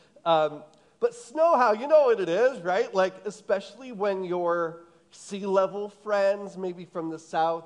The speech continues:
visit, and they're, they're, like, freaking out about the snow. You're like, "Never fear, da, da, da, da, Mister Snow-how is here. I'm gonna take care of you." There was just one of these instances ju-, a, a few years ago. My wife's family's from, from Tennessee. They were out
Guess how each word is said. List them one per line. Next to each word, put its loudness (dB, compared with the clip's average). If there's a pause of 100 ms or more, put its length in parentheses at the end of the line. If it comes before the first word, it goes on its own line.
(120)
visit, -6 (180)
and -6
they're, -4
they're, -4
like, -4
freaking -12
out -2
about -6
the -20
snow. 0
You're -6
like, -2
"Never -4
fear, -8 (260)
da, 0
da, -6
da, -4
da, 2 (220)
Mister -10
Snow-how -2
is -10
here. -10
I'm -6
gonna -8
take -14
care -10
of -10
you." -16 (240)
There 6
was -4 (220)
just -8
one -4
of -8
these -12
instances -10
ju-, -10
a, -8
a -10
few -14
years -10
ago. -10
My -4
wife's -6
family's -10
from, -12
from -20
Tennessee. -14
They -16
were -8
out -4